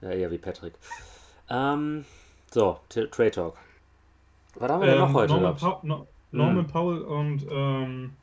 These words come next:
Speaker 2: Gary Trent Junior?
Speaker 1: Yes, yes.
Speaker 2: What is your take?
Speaker 1: Ähm, ich war schon überrascht, weil, also auch von den Blazers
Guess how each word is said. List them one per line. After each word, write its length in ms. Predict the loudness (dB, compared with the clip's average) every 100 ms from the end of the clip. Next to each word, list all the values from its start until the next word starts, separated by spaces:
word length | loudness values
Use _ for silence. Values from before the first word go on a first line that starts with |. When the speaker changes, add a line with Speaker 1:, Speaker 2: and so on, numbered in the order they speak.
| _ -20 -6
Speaker 2:
Gary 180 | 0 0
Trent 200 | 0 -2
Junior? 240 | 0 0 0 -4
Speaker 1:
Yes, 240 | -4 -4 -4
yes. 320 | -8 -8 -2
Speaker 2:
What 140 | 0
is 120 | 0 -2
your 120 | -2
take? 240 | 0 -2 -6 -20 -20 -20 -20 -8
Speaker 1:
Ähm, 760 | 0 2 4 4 2 -2 -4 -6 -12 _ _ _ _ -12
ich 140 | -2
war 100 | 0
schon 180 | 0 -2
überrascht, 640 | 0 -2 -4 -6 -10 -20 _ -20 _ _ _ _
weil, 380 | 0 2 2 0 -6
also 180 | -6 -2
auch 140 | -2
von 140 | -2 -4
den 120 | -2
Blazers 560 | -2 0 -2 -6 -12